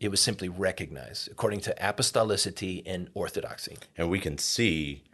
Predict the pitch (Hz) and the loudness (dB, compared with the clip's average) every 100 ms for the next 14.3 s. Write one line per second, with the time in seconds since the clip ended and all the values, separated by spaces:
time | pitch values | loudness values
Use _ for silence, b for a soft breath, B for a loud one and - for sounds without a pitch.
0 | b b b _ - - 98 92 82 73 | b b b _ -20 2 6 8 6 4
1 | - - - 78 69 69 - - 78 71 | 0 -4 -2 0 2 0 -6 -12 -4 -2
2 | - - 82 87 78 - 78 71 - 65 | -4 4 6 6 2 0 2 2 0 -6
3 | 58 - - 73 76 69 - 101 85 78 | -8 -10 -10 -8 -6 -2 2 4 4 6
4 | 78 67 - 78 76 73 73 69 67 - | 4 2 2 4 4 2 -2 0 -2 -4
5 | 73 71 69 b b b b - 76 69 | -6 -6 -8 b b b b 0 0 0
6 | - 73 71 67 65 B B B 76 73 | -2 -2 -2 -4 -10 B B B 0 0
7 | 69 69 - 76 - 71 69 - 71 67 | 0 0 -2 -4 -4 -4 -2 -2 -4 -2
8 | - 101 82 76 73 - _ 85 - 90 | 6 8 8 4 -2 -6 _ -4 0 2
9 | 78 71 73 67 - - 64 - 64 65 | 4 4 2 -2 -2 -6 -6 -6 -8 -8
10 | 62 - 147 180 - - 151 214 131 123 | -2 2 6 6 6 2 2 4 4 4
11 | 113 - 131 127 - 101 - 120 156 117 | 4 2 2 2 2 0 2 4 4 4
12 | 98 95 - 113 107 104 104 110 165 107 | 2 2 2 4 4 4 6 6 6 4
13 | 95 - 110 104 123 180 - - 117 90 | 0 0 0 2 4 6 4 4 0 -2
14 | 87 90 | -4 -6